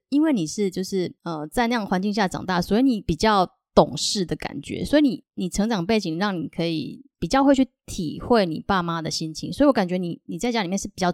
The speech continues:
受你爸妈看重的欸，所以你被托付的东西就比较多。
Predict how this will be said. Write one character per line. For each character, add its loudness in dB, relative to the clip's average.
受 6
你 2
爸 0
妈 -2
看 -2
重 0
的 -8
欸， -12
所 4
以 6
你 0
被 6
托 6
付 4
的 4
东 0
西 0
就 0
比 -6
较 -8
多。 -8